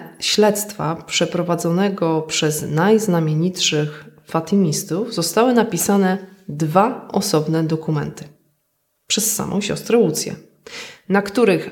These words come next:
osobno zawarta jest wizja dzieci, na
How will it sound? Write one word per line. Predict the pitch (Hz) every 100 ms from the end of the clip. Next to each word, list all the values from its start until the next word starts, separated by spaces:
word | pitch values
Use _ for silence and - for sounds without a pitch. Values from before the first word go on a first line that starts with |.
| -
osobno | 226 - 269 160 143 139
zawarta | 156 143 139 160 180
jest | 190 202
wizja | 233 262 277
dzieci, | 277 277 - 262 254 - _ _ _ _ _ 175
na | 143 147 196 233 -